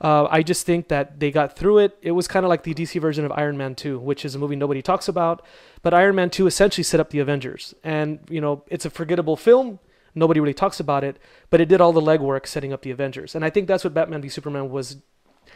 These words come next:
That was its role. Let's just do the legwork. If people like it, if it, they don't like it, if it makes money, which it did,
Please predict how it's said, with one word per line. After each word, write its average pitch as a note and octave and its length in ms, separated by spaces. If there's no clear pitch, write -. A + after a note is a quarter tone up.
That F3 160
was F#3 100
its D#3+ 180
role. C3+ 300
Let's E3 160
just E3 160
do F#3 80
the E3 100
legwork. G3+ 520
If - 140
people D#3+ 240
like F3+ 240
it, F#3+ 160
if D3 100
it, C#3+ 140
they C#3 100
don't F3+ 180
like F3 200
it, E3+ 200
if D3+ 200
it D#3 60
makes D#3 260
money, F3 380
which D#3 220
it D#3+ 100
did, F3 340